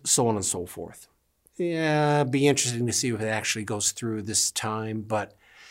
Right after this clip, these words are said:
fair amount of activity in the media and people asking, "Gee, if this goes through, plus what it costs to recover from the covid,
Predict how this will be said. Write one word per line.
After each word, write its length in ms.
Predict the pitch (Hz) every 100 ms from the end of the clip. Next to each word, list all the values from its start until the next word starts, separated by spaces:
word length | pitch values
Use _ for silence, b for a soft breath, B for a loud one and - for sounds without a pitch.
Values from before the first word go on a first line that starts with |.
| b b b b b
fair 220 | - 185
amount 420 | 190 175 160 156 147
of 360 | 135 127 120
activity 680 | 139 131 - 156 143 135 127
in 160 | 117
the 80 | 113
media 720 | 110 123 147 147 143 139 139 -
and 440 | 117 120 120 113
people 400 | - 110 123 117
asking, 640 | 113 107 104 - 110 104
"Gee, 320 | 92 101 113 98
if 160 | 92
this 160 | 117 -
goes 380 | - 110 95 -
through, 500 | 127 131 139 143 139
plus 280 | 123 101
what 140 | 117 104
it 100 | -
costs 340 | - 120 120
to 120 | -
recover 420 | 90 90 - 120 110
from 200 | - 95
the 80 |
covid, 580 | - - 165 156 156 143